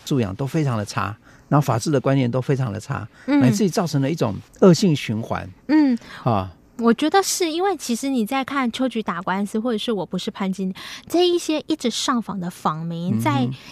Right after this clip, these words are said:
Speaker 2: 影片中或多或少有一点让人家感觉说，哎，他们是不是刁民啊？不知道诉求是什么。
Speaker 1: 而且我觉得他们解决问题的方式就是透过解访，透过打压，
Speaker 2: 嗯。
Speaker 1: 然后就造成了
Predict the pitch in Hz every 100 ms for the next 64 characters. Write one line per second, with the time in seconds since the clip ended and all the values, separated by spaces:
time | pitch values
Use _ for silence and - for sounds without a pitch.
0 | - 208 190 285 277 233 262 269 294 269
1 | 262 285 247 185 156 247 247 196 202 269
2 | 233 233 185 175 196 - 330 330 294 233
3 | 233 254 - _ - 254 262 233 - -
4 | - - 359 359 311 - 392 - 196 202
5 | 240 202 - - - - - - - -
6 | - - 185 139 143 170 151 135 104 123
7 | 143 117 113 131 123 131 113 120 110 -
8 | 120 127 113 107 - - 123 131 98 92
9 | - 143 240 196 95 98 110 101 107 -
10 | - - 143 175 190 214 170 127 123 117
11 | 113